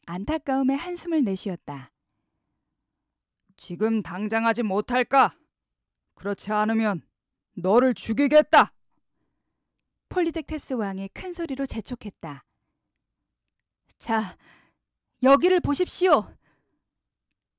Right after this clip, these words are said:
Speaker 1: 페르세우스는 나팔이 울려 퍼지듯 큰 소리로 외쳤다.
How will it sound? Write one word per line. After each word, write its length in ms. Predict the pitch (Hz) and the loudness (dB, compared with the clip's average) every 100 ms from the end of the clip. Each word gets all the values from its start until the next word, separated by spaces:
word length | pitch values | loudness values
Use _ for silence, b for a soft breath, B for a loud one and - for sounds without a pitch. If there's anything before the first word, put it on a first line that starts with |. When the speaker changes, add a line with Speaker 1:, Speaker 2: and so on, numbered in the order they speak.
| _ - | _ -6
Speaker 1:
페르세우스는 840 | 320 302 294 277 - 233 233 220 | -4 -2 -4 -4 -2 -2 -2 -4
나팔이 480 | 147 175 - 294 277 | -6 -8 -6 -4 -2
울려 260 | 208 220 | -2 -2
퍼지듯 480 | 247 262 226 185 165 _ b b | -4 -6 -6 -8 -10 _ b b
큰 220 | - 370 359 | -10 -8 -4
소리로 320 | 339 285 269 | -4 -2 -4
외쳤다. 600 | 185 - 196 - 147 | -4 -8 -12 -12 -14